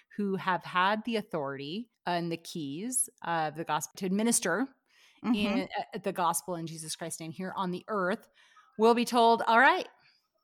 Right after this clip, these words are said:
Speaker 1: not your time." <laughs> You've been released. You no longer have that responsibility because Christ is here to reign and do that physically,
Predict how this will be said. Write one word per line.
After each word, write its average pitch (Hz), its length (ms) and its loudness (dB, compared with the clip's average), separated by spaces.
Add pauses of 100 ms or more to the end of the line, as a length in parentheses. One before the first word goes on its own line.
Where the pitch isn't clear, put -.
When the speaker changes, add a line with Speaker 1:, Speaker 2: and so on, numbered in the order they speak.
(400)
Speaker 1:
not 196 360 2
your 285 100 2
time." 254 380 2 (600)
<laughs> - 1120 -2
You've 220 180 6
been 233 160 6
released. 285 540 4 (380)
You 233 440 4
no 226 280 6
longer 269 520 8
have 247 240 4
that 214 140 6
responsibility 202 720 0
because 185 300 -4
Christ 165 420 -4
is 165 100 -6
here 147 240 -6
to 156 160 -10
reign 143 460 -10 (220)
and 160 560 -8 (240)
do 147 180 -10
that 135 240 -10 (380)
physically, - 560 -8